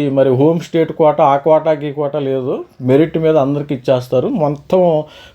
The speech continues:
మరి తెలుగు వాళ్ళందరూ ఇక్కడ almost all ఒక ఐదు వెయ్యి, వెయ్యి సీట్లు ఉంటాయేమో. ఆ సీట్లన్నీ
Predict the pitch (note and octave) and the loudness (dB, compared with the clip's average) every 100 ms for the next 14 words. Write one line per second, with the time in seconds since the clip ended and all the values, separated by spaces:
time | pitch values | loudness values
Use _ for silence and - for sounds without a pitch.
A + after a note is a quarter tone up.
0 | C3 C3 C#3+ D#3+ E3+ E3+ E3 D#3+ D#3+ D#3+ | -2 0 2 4 4 4 4 0 0 -2
1 | D#3 C#3+ C#3 C#3 C3 C#3 E3 D#3+ - D#3 | -2 -2 -4 -2 0 0 -4 -8 -4 -2
2 | D3+ C#3+ C3+ C3+ C3 C3 C3+ C3+ C3+ C3+ | 0 2 2 2 0 0 0 -2 -2 -2
3 | B2+ D#3 D#3 D#3 C#3+ C3+ C3+ E3+ G3+ C3 | -4 -4 -4 -2 -2 0 0 0 2 2
4 | B2+ D3+ D#3 D#3 D#3 D#3 D#3 | 2 -2 -4 0 0 0 -2